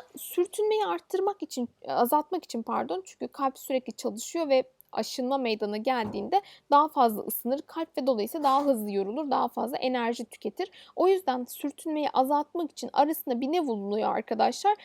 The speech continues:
Sıvı bulunuyor. Aslında bu nasıl biliyor musunuz? Embriyonik dönemde kalbimiz şöyle. Sonrasında kalbi çevrelemeye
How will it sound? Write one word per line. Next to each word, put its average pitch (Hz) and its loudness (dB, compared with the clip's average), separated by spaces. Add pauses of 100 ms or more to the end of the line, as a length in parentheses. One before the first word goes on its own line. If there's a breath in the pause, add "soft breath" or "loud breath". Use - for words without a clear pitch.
(140 loud breath)
Sıvı 294 2
bulunuyor. 233 0
Aslında 415 0 (100)
bu 403 0
nasıl 427 -2
biliyor 427 2
musunuz? 233 -6
Embriyonik 370 -2
dönemde 254 0
kalbimiz 302 -2
şöyle. 240 4 (440 loud breath)
Sonrasında 415 2
kalbi 370 0
çevrelemeye 330 2